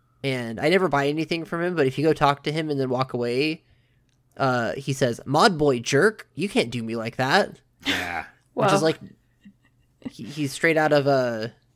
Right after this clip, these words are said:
Speaker 1: that scene from Star Trek Four. It's that guy.
Speaker 2: <laughs>
Speaker 1: On the bus with the, anyways.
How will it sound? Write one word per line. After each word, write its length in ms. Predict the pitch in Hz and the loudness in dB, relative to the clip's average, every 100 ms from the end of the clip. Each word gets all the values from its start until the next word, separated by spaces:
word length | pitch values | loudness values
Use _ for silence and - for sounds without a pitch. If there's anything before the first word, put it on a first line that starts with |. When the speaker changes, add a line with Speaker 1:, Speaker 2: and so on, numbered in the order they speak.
| _ _ _ _ _ _ _ - | _ _ _ _ _ _ _ -6
Speaker 1:
that 180 | 139 - | -6 -4
scene 240 | 151 147 | -6 -4
from 120 | 139 | -4
Star 220 | 131 143 | 0 0
Trek 180 | 135 135 | 2 -2
Four. 520 | - 127 117 92 113 - _ _ _ _ | -2 -2 -2 -6 -12 -12 _ _ _ _
It's 140 | - - | -8 -4
that 180 | 127 123 | -4 -4
guy. 380 | 110 87 127 - _ _ _ _ - | -6 -8 -12 -14 _ _ _ _ -12
Speaker 2:
<laughs> 140 | - - - - - - - - - - - - - _ _ _ _ _ _ _ _ _ _ _ _ _ | -8 -8 -8 -14 -16 -20 -20 -20 -20 -20 -20 -20 -20 _ _ _ _ _ _ _ _ _ _ _ _ _
Speaker 1:
On 100 | 123 | -8
the 80 | 120 | -4
bus 460 | 131 139 135 - - | -2 -2 -4 -10 -14
with 100 | 135 | -8
the, 220 | 120 95 - - - - _ _ - | -6 -6 -8 -18 -20 -20 _ _ -12
anyways. 500 | 135 64 - - | -10 -10 -12 -18